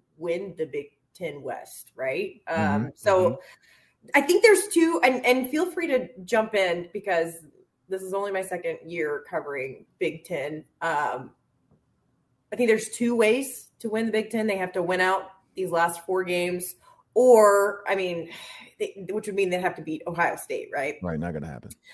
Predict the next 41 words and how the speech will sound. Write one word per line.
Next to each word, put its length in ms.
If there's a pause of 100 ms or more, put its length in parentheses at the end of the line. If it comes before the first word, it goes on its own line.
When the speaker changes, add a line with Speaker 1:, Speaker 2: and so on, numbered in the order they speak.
(300)
Speaker 1:
Um, 380
which 180
is 140
not 120
gonna, 100 (220)
yeah, 180
it's 100
not 100 (120)
gonna 140
happen. 300 (100)
Uh, 80
so 320
the 120
other, 640
uh, 180
the 160
other 420
solution 800
would 200
be 240
they 140
have 220
to 80
beat 400 (1040)
Illinois, 400
Iowa, 400
Purdue, 420
lose 380
to 540 (160)
Ohio 400
State, 640
but 160
Nebraska 720
has 380
to 80
lose 480
to 140
Wisconsin. 1160
Speaker 2:
Which 200
can 140
happen. 420